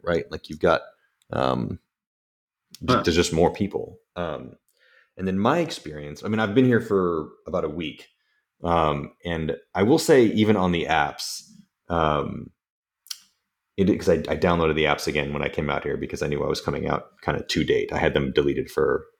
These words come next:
Speaker 1: about half a year, about six months before. But, but even on the apps, uh, it's a lot easier to match with people. Um, it's just, uh, it, it, it just feels like there are more people here, and it feels like I've got more people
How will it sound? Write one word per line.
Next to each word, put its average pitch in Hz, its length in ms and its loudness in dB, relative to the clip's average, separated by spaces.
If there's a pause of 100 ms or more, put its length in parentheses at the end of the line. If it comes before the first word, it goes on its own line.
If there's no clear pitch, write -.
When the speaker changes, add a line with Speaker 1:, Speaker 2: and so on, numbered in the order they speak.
(200)
Speaker 1:
about 73 140 -4
half 76 180 -2
a 80 40 -2
year, 71 220 -2
about - 180 -4
six - 180 -4
months 71 220 -4
before. 71 380 -4
But, 80 200 0 (360)
but 82 160 0 (920)
even 131 220 6
on 139 100 8
the 101 120 6
apps, 76 540 -2 (100)
uh, 78 640 -2 (260)
it's - 140 -8
a 92 40 2
lot 92 220 4
easier 85 220 2
to 76 60 -2
match 76 200 -2
with - 100 -12
people. - 400 -14 (380)
Um, 76 640 0 (120)
it's 85 180 -4
just, - 420 0
uh, 73 580 0 (400)
it, 98 80 -2
it, 101 260 0
it 101 60 -2
just 107 240 0
feels 104 320 6
like 92 200 4
there 85 180 6
are 80 80 4
more 78 200 0
people 73 280 -6
here, 71 280 -6 (100)
and 85 100 -2
it - 120 -6
feels 87 380 2
like 80 320 2 (560)
I've 80 140 -6
got 80 180 0
more 82 140 2
people 76 560 4